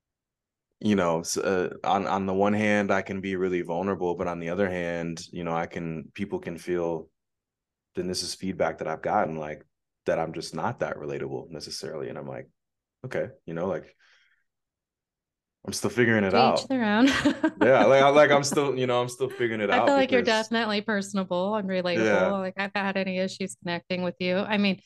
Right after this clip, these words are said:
Speaker 1: Yeah.
Speaker 2: I even feel like we've talked like this before, before we talked, like, it wasn't, like, weird or anxiety driven to get on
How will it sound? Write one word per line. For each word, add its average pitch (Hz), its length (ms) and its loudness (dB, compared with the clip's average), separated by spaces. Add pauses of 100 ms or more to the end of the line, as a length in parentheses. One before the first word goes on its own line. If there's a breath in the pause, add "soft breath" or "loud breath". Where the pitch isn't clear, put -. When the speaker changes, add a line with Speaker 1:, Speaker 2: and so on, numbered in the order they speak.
(120)
Speaker 1:
Yeah. 180 140 -2
Speaker 2:
I 226 100 2
even 220 240 2
feel 208 140 0
like 202 200 2
we've 208 180 0
talked 190 460 -2
like 190 220 0
this 190 160 0
before, 190 320 -2
before 196 380 0
we 180 100 2
talked, 170 320 -6
like, 175 140 -2
it 170 100 -2
wasn't, 175 560 0 (600)
like, 180 340 0 (100)
weird 180 400 0
or 175 300 0
anxiety 180 580 -2
driven 175 420 -4
to 180 100 -10
get 180 260 -2
on 170 440 0